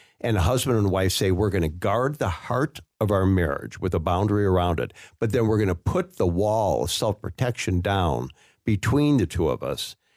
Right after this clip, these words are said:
and we're gonna start with taking risk transparently, take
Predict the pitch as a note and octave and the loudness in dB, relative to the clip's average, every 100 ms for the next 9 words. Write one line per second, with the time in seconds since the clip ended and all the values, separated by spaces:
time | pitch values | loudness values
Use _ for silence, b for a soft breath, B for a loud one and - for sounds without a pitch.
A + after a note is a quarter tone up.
0 | _ - A2+ G#2+ G#2 G2+ - - B2 C3+ | _ -2 2 2 2 0 0 -2 -2 0
1 | D#3 C3+ G2+ A#2 A2+ - G2+ D#2 F2 A2 | -2 -2 -2 0 0 2 2 2 2 2
2 | A#2 - - - _ _ _ _ _ - | 2 -2 -12 -20 _ _ _ _ _ -4
3 | A2+ F#2+ - A2+ A2+ - D3 F3 _ _ | 0 0 0 0 0 0 -2 -4 _ _
4 | _ _ _ _ _ _ _ _ - B2+ | _ _ _ _ _ _ _ _ 0 0